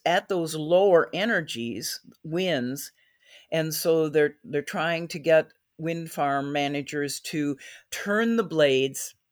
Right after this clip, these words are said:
in those lower speeds when bats would be flying, and they call feathering it. So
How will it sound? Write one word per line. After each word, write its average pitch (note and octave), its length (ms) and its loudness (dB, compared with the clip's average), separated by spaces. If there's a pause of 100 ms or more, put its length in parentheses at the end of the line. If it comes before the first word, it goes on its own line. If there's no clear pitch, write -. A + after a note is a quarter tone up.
(180)
in D#3 220 0
those C#3 280 -2
lower D#3 440 4
speeds E3+ 600 -8
when C#3 220 -6
bats C#3 360 -2
would F3 300 -4
be C#3+ 140 -6
flying, A#2+ 460 -6
and B2+ 100 -8
they B2 40 -10
call C3+ 260 -4
feathering C#3 640 0
it. E2+ 160 -10
So C3+ 380 0